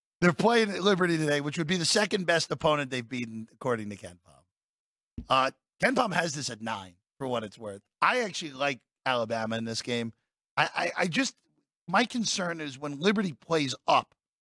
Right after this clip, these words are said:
here, and they've played up one time this year in a big way, and Florida Atlantic drilled them, beat them by twenty-five.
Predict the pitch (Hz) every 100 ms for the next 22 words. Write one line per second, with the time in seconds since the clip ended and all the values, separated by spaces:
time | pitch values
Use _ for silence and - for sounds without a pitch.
0 | _ _ _ _ - 123 95 - _ _
1 | _ _ _ _ _ _ _ _ 147 165
2 | 220 - - 214 185 160 - _ _ -
3 | 131 180 220 147 165 143 127 117 143 123
4 | 120 123 113 98 62 _ _ _ _ 151
5 | 147 - 208 226 196 165 143 160 156 131
6 | 117 _ - 135 135 156 175 139 110 101
7 | - _ _ _ _ _ - 202 196 165
8 | 147 165 165 139 - 98 80